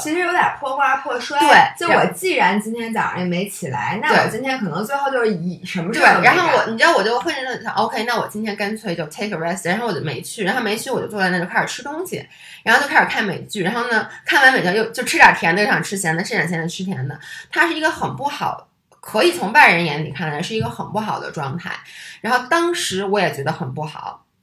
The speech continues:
Speaker 2: 你能理解我的意思？
Speaker 1: 嗯。
Speaker 2: 就当时我觉得
Speaker 1: 但是你停不下来，因为你已经有这个今天一天的惯性，
Speaker 2: 对，
Speaker 1: 你就在这儿了。
Speaker 2: 而且，而且最大的，因为那个我，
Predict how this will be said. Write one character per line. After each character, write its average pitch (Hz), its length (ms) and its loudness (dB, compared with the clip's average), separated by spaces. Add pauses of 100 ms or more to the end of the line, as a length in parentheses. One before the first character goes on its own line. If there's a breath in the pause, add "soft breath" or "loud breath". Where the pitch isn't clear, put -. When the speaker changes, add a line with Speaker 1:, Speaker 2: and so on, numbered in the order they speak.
(100)
Speaker 2:
你 202 100 -2
能 208 180 0
理 226 100 -2
解 214 120 2
我 - 100 2
的 196 60 -2
意 - 100 0
思？ 185 80 2
Speaker 1:
嗯。 - 20 2
Speaker 2:
就 - 60 -2
当 330 260 4
时 214 220 -6
我 190 180 2
觉 143 160 -4
得 175 200 4
Speaker 1:
但 330 160 0
是 214 100 -2
你 127 60 -6
停 208 160 -6
不 240 40 -6
下 269 200 -4
来， 190 200 -4
因 240 60 -6
为 294 140 -8
你 311 100 -4
已 311 60 -6
经 202 140 -4
有 - 140 -4
这 226 120 -6
个 220 220 -6
今 302 200 -8
天 311 220 -4
一 262 40 -12
天 302 160 -10
的 311 120 -6
惯 247 280 -4
性， - 160 0
Speaker 2:
对， 175 120 8
Speaker 1:
你 - 80 4
就 151 40 0
在 254 400 6
这 - 80 -4
儿 - 60 0
了。 - 0 -
Speaker 2:
而 285 80 8
且， - 0 -
而 - 20 6
且 349 220 4
最 320 180 0
大 247 200 10
的， 220 160 -2
因 269 100 -8
为 294 300 -2
那 269 120 2
个 190 160 2
我， - 160 -6